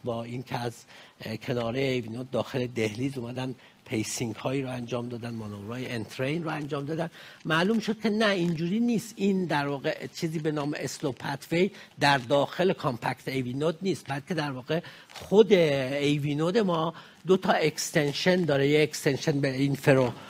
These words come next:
اه، به حساب لفت اینفریور و یک اکستنشن به رایت اینفریور و این دو تا اکستنشن ها که در واقع کانکشن های اتریوم به ای وی نود هستند، اینها می‌تونن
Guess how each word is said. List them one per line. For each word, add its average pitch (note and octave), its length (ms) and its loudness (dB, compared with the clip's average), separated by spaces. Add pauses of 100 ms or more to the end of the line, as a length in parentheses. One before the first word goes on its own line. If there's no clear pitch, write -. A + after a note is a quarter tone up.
(360)
اه، C3 760 4
به C3 140 2
حساب C3+ 320 8
لفت E3+ 340 12
اینفریور F3 580 10
و C#3+ 100 4
یک D3 180 6
اکستنشن C#3+ 600 2
به D3 240 4 (260)
رایت F3+ 460 10
اینفریور F3+ 500 6
و E3+ 160 4
این B3 200 2
دو F#3 120 4
تا - 160 -4 (400)
اکستنشن D3+ 760 0
ها F3+ 80 2
که F#3+ 140 -2
در D3 160 0
واقع C#3+ 360 0 (420)
کانکشن D#3 600 4
های F3 380 4
اتریوم C#3 400 0
به C3+ 80 0
ای C#3 180 0
وی C3+ 120 -2
نود C#3+ 240 -2
هستند، E3+ 480 2 (340)
اینها D3+ 400 2
می‌تونن F3 560 2